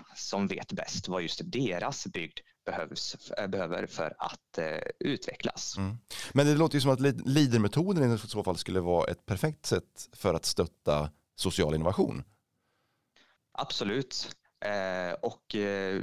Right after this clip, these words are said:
Speaker 1: vi har ju i Sverige så arbetar ju våra Leader-områden med sociala innovationer och, eh, vi har flera olika exempel på väldigt lyckade sociala innovationer också, så det är väldigt kul att se.
Speaker 2: Mm.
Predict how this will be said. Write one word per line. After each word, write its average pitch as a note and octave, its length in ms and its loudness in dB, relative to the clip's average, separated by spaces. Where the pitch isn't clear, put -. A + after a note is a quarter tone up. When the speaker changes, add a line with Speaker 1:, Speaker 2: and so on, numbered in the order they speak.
Speaker 1:
vi G2 80 -4
har G2 220 -2
ju A2 500 -2
i F#2+ 200 -2
Sverige - 280 -6
så F2 220 -2
arbetar E2 400 -4
ju G#2 140 0
våra G2 220 0
Leader-områden D#2+ 720 -2
med F#2 380 -2
sociala E2 520 -4
innovationer D#2+ 840 -4
och, E2 360 -2
eh, - 100 -6
vi - 80 -6
har F2+ 180 -2
flera E2+ 340 -4
olika A#2+ 220 -2
exempel F2 420 -6
på E2 460 -4
väldigt E2+ 340 -6
lyckade A2+ 580 -6
sociala E2+ 440 -6
innovationer E2 460 -4
också, - 180 -6
så G2 100 -4
det G2 60 -2
är F#2+ 40 -2
väldigt G#2 280 -2
kul F2+ 160 -4
att - 60 -6
se. C#3+ 240 -4
Speaker 2:
Mm. B2+ 180 0